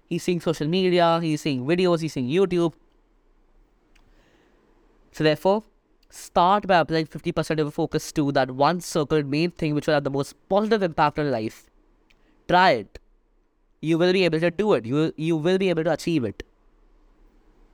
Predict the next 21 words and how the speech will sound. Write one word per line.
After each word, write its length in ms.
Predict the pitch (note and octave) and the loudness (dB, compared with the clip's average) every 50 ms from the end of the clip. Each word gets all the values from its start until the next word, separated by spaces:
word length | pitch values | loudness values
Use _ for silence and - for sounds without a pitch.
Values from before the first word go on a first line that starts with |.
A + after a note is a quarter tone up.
| _ _ _ _ _ _ _ _ _ _ _ _ _ _ _ _ _ _ - _ _ _ _ _ _ _ _ _ _ | _ _ _ _ _ _ _ _ _ _ _ _ _ _ _ _ _ _ -20 _ _ _ _ _ _ _ _ _ _
And 180 | - D3 D#3+ D3+ | -2 -2 0 2
then 180 | D#3+ D#3+ C#3+ B2 | 0 0 0 -2
remaining 320 | B2+ B2+ D#3+ F#3 G3+ A#3 | -2 0 0 0 0 -2
fifty 240 | - - - F3+ E3 | -4 -6 -6 -6 -4
percent 240 | E3 C#3+ - C#3+ C#3 | -4 -4 -4 -4 -4
of 80 | C#3+ | -4
focus 300 | - C3 B2 D3 D3+ - | -4 -6 -6 -6 -6 -4
on 60 | E3 | -2
the 60 | E3+ F#3+ | 0 2
other 220 | F#3+ F#3+ E3 C#3+ | 2 2 2 0
remain-, 260 | B2 G#2+ G#2 G#2 - - - | -2 -2 -6 -6 -8 -6 -4
on 140 | B2 B2+ C3 | -4 -4 0
the 240 | C#3+ C#3+ D3 D3 | 2 2 2 2
remaining 340 | D3+ E3+ F#3 F#3 F3+ F#3 F#3 | 2 2 0 0 0 0 -2
nine 200 | E3+ D#3+ B2 - | -4 -4 -6 -6
things. 400 | - - C3 G#2 - - - - _ _ _ _ _ _ _ _ _ _ - | -6 -10 -10 -10 -12 -20 -20 -20 _ _ _ _ _ _ _ _ _ _ 0
Once 220 | C#3 D#3 D#3 D3+ | 2 2 2 2
you 60 | - C#3+ | 0 0
achieve 240 | B2+ - D#3 C#3+ | 0 0 0 0
that 160 | C#3 B2+ C#3 C#3+ | 0 0 0 2
goal, 260 | F3 D#3+ B2 B2+ | 0 0 0 -2